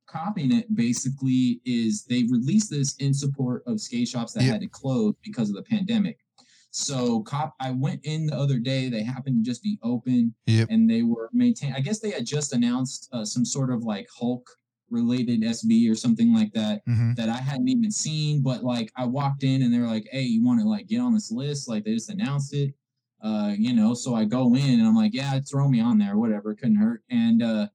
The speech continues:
Speaker 1: I was really trying to see if I remembered to sign up to try and get a pair of Chunky Dunkies. Turns out
Speaker 2: <laughs>
Speaker 1: I didn't, so
Speaker 2: You didn't?
Speaker 1: I probably won't be getting those. Yeah, I thought my buddy helped me out and signed me up on there, but
Speaker 2: Yep.
Speaker 1: he didn't. So it is what it is. I
Speaker 2: It
Speaker 1: won't
Speaker 2: is.
Speaker 1: be probably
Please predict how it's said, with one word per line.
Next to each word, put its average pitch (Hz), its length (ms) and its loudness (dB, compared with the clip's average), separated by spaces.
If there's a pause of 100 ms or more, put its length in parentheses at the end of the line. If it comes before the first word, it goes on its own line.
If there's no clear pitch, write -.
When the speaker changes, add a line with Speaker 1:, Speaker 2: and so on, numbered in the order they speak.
(300)
Speaker 1:
I 131 120 -6
was 120 200 -2
really 240 280 -2
trying 147 240 -4
to 123 60 2
see 131 240 -2
if 110 140 -6
I 113 80 -6
remembered 113 460 2
to 107 120 -4
sign 117 360 0
up 113 160 -2
to 110 100 -10
try 113 200 -2
and 107 80 2
get 107 100 2
a 104 60 -4
pair 113 220 -6
of 95 100 -10
Chunky 110 340 -2
Dunkies. 95 540 0 (380)
Turns 135 240 2
out 131 120 0
Speaker 2:
<laughs> 117 100 2
Speaker 1:
I - 60 -4 (320)
didn't, 139 420 -2
so 127 340 0
Speaker 2:
You 127 120 8
didn't? 139 400 4
Speaker 1:
I 95 40 2
probably 147 280 -4
won't - 280 -4
be - 80 -20 (140)
getting 107 160 4
those. 98 340 -4
Yeah, 123 220 -6
I 113 140 -8
thought 196 320 -6
my 131 140 -2
buddy 113 440 0
helped 120 160 -4
me 107 160 2
out 110 160 -2
and - 80 0
signed 117 260 2
me 104 120 0
up 208 160 -6
on 92 120 -8
there, - 220 -12
but - 100 -10
Speaker 2:
Yep. 117 220 2
Speaker 1:
he - 60 -10
didn't. 214 180 0 (160)
So - 460 -18 (520)
it 135 140 -6
is 143 180 -2
what 123 160 2
it 113 80 2
is. 107 220 2
I 135 60 4
Speaker 2:
It - 20 6
Speaker 1:
won't 110 180 8
Speaker 2:
is. 104 280 4
Speaker 1:
be - 40 -12
probably 107 240 -6